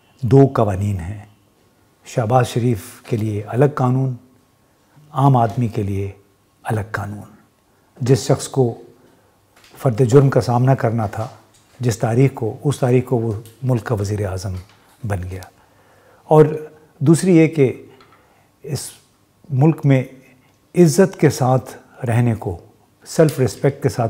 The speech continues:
रहने को एक गाली बना दिया गया है। आम लोगों को, आम शहरी को वो मौका नहीं मिल रहा और यही वो, अ, बयानिया है जो इमरान खान आगे लेके चल रहे हैं।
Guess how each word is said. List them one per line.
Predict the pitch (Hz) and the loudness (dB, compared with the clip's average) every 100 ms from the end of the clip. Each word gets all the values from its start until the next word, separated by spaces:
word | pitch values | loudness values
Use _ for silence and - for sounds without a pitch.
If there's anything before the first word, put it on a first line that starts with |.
| 120 | -2
रहने | 113 113 | -4 -4
को | - 120 127 _ _ _ - | -6 -10 -10 _ _ _ -4
एक | 135 120 - 117 117 - _ _ _ 131 | -2 -2 -2 -4 -4 -12 _ _ _ -2
गाली | 123 120 131 | 2 4 4
बना | 104 98 95 | 2 -4 -6
दिया | 98 92 | -6 -8
गया | 92 90 | -10 -12
है। | 95 - _ _ _ _ - | -14 -16 _ _ _ _ -2
आम | 135 127 | 2 2
लोगों | 120 120 123 | 0 0 -2
को, | 117 107 101 - _ _ _ - | -2 -6 -10 -20 _ _ _ -8
आम | 113 127 | -2 -2
शहरी | 104 117 117 | 0 -2 0
को | 107 110 98 - _ _ _ - | -2 -6 -10 -14 _ _ _ -6
वो | 135 | -4
मौका | 110 117 143 | -2 -4 -2
नहीं | 120 131 | 0 0
मिल | 127 123 | 0 4
रहा | 135 | 4
और | 123 | 4
यही | 135 156 | 4 4
वो, | 131 127 - - - - _ _ _ - | 4 2 0 -10 -20 -20 _ _ _ -10
अ, | 113 | -8
बयानिया | 101 110 110 120 117 | -6 -4 -2 0 0
है | 104 - - - | -2 -8 -14 -12
जो | 123 123 | -4 -4
इमरान | 123 113 117 120 | -2 -2 -2 -2
खान | 101 117 113 101 - _ - | -4 -6 -6 -8 -14 _ -10
आगे | 117 107 | -8 -4
लेके | 107 98 95 107 | -4 -4 -6 -10
चल | 101 - 101 | -6 -4 -4
रहे | 95 90 | -6 -10
हैं। | 92 92 | -12 -16